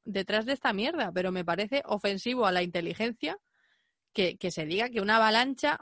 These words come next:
puede provocar, que sí, que lo de la hipotermia y el desnudo paradójico y tal, eh, paradójico, <laughs>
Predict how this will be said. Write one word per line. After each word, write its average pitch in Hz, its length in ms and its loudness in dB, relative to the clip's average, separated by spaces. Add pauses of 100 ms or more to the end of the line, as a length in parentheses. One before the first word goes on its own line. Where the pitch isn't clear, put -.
(160)
puede 214 240 2
provocar, 226 480 0
que 185 120 -4
sí, - 160 -4
que 208 80 -2
lo 185 100 4
de 175 80 4
la 180 60 4
hipotermia 247 680 0
y 226 80 -2
el 196 120 -2
desnudo 208 340 -2
paradójico 269 1040 0
y 165 440 -8
tal, - 280 -4 (680)
eh, 175 120 -8
paradójico, 165 680 -2
<laughs> - 320 -4